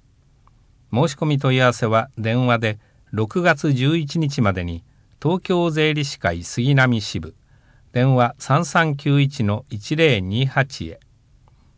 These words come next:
なお、相談は申し込み順で、一人四十分までです。税金何でも相談会。日時、六月十三日水曜、午後一時から四時。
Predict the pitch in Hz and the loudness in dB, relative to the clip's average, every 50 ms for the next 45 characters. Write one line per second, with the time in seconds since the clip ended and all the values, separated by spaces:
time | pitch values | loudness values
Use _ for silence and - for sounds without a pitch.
0 | - 120 117 117 113 104 - - 151 160 156 156 147 139 131 127 120 - - 117 | -6 -4 -2 -2 -2 -2 -2 0 0 0 2 2 2 4 4 4 2 0 0 -2
1 | 117 127 147 147 143 - 135 127 127 117 117 117 110 107 101 104 104 101 - _ | 0 2 2 0 0 -2 0 0 0 2 0 0 -2 0 0 0 -2 -2 -4 _
2 | _ _ _ _ _ - - 160 139 127 110 107 - _ - 107 107 113 131 147 | _ _ _ _ _ -6 0 0 2 2 0 -2 -6 _ -6 -4 0 2 2 2
3 | 160 170 143 - - 104 92 87 78 76 - 82 82 85 - - - - _ _ | 0 -2 -6 -4 -4 -4 -4 -4 -6 -10 -14 -16 -18 -16 -16 -16 -16 -16 _ _
4 | _ _ _ _ _ _ _ _ _ _ _ _ _ _ _ _ - _ _ _ | _ _ _ _ _ _ _ _ _ _ _ _ _ _ _ _ -20 _ _ _
5 | _ _ _ _ _ _ _ _ _ _ _ _ _ _ - - 101 120 147 180 | _ _ _ _ _ _ _ _ _ _ _ _ _ _ -10 -4 0 2 2 2
6 | 180 - - 175 156 147 147 143 143 - 131 120 123 147 180 175 185 170 165 160 | 0 -2 -4 -4 -2 0 0 -2 -2 -4 -2 0 0 2 2 0 0 0 0 -2
7 | 143 - 151 135 127 120 120 107 90 - - - 80 71 - _ _ _ _ _ | -2 -2 -2 -2 0 2 0 0 0 -4 -6 -12 -14 -14 -14 _ _ _ _ _
8 | _ _ _ _ _ _ _ _ - 131 147 147 139 135 107 95 90 92 - _ | _ _ _ _ _ _ _ _ -2 -2 -2 -2 0 -4 -4 -4 -4 -8 -12 _
9 | _ _ _ _ _ _ _ - - 107 113 110 - 190 180 185 175 - 180 165 | _ _ _ _ _ _ _ -8 -4 -4 -4 -2 -4 0 0 0 0 0 -4 -4
10 | 160 185 180 160 139 - 131 117 101 95 85 - - - - 120 117 120 120 113 | -2 -2 -2 -2 0 0 2 2 2 -2 -4 -8 -12 -6 -4 -2 -2 0 0 0
11 | 104 95 87 - - - 131 139 170 165 165 151 135 120 - 165 147 139 135 - | 0 0 -2 -6 -12 -8 -4 -4 -2 0 0 0 0 -2 -2 -4 -2 -2 0 0
12 | 113 123 123 113 110 101 87 87 - | 2 2 2 2 2 0 -2 -4 -10